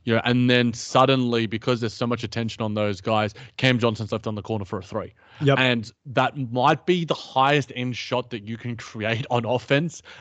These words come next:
Speaker 1: a corner three for a corner th-, for a, a, a specialist three-point shooter, the likes of Cam Johnson, who's, look, I'm not saying that I don't trust Joe Harris's three-point shot. I trust it now probably more than ever, but I want the ball in a guy's hands who can do a little bit more when he gets pushed off the three-point line.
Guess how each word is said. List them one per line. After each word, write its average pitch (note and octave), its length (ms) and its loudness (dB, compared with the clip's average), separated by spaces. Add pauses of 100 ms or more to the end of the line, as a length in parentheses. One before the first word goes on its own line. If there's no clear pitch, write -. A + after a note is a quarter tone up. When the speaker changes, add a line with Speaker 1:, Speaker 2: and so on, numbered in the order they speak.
Speaker 1:
a B2 80 -2
corner D3 400 2
three B2+ 340 2
for B2+ 220 -2
a A2+ 60 -2
corner B2+ 360 -4
th-, A2 240 -6
for A#2 220 0
a, A#2 100 -2 (160)
a, A2+ 220 -4
a B2 40 -10
specialist - 680 -4
three-point A2+ 400 -2
shooter, A#2+ 360 2 (280)
the A#2+ 80 -4
likes A2+ 320 2
of A2 80 -8
Cam A2+ 240 -2
Johnson, A2 340 -2
who's, A2 300 0 (680)
look, C3+ 280 4
I'm C3+ 160 4
not C#3+ 180 2
saying C#3+ 220 2
that C3 80 4
I B2 80 6
don't A#2 220 -2
trust A#2 340 -8
Joe A#2 100 -4
Harris's G#2+ 380 -4
three-point G#2+ 360 -8
shot. G#2 200 -6
I G2+ 100 -2
trust C3 320 -2
it G#2+ 60 -10
now G#2+ 240 -4
probably G2+ 260 -8
more G#2 220 -4
than F#2+ 120 -8
ever, G2+ 320 -2 (380)
but B2 100 4
I A#2 80 6
want C3+ 200 2
the B2+ 40 4
ball B2 280 4
in A#2 80 0
a A#2 40 -4
guy's A#2 300 0
hands G#2+ 380 -6
who A2 240 -6
can A#2 160 -6
do A#2+ 180 4
a - 20 4
little A#2 220 2
bit A2+ 180 2
more A2 300 0
when G#2+ 160 -4
he G#2+ 80 -4
gets A#2 240 -2
pushed B2+ 240 -4
off A#2 100 -4
the A2 80 -10
three-point G#2+ 440 -6
line. G#2 200 -4